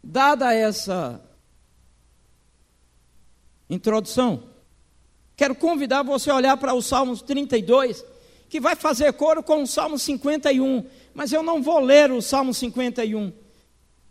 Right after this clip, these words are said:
porque a angústia de Davi está posta de forma muito clara nesse Salmo trinta e dois, como também no Salmo cinquenta e um. Ó que coisa, viu?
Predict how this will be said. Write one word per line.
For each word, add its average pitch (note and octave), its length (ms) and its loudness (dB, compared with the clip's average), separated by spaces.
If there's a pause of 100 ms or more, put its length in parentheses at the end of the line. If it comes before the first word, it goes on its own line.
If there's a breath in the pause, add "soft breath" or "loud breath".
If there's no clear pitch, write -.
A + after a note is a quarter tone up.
porque C#4 280 0
a D#4+ 100 4
angústia D#4 720 2
de C#4+ 160 -4
Davi D4+ 680 0 (280 soft breath)
está C#4 320 -2
posta D4 640 2 (1700)
de E4 140 2
forma D#4 380 4
muito D#4 320 -4
clara D4+ 400 2
nesse C4 320 -2
Salmo C#4+ 320 -2
trinta C#4+ 320 -6
e D4 60 -2
dois, E4 280 -4
como B4 240 -2
também C#4+ 380 4
no D4 140 -4
Salmo C4 320 -4
cinquenta G3 440 -4
e B2+ 100 -4
um. G#2 100 -10 (1700)
Ó - 100 -4
que D4 160 -6
coisa, F#3+ 360 2
viu? C#4 240 -6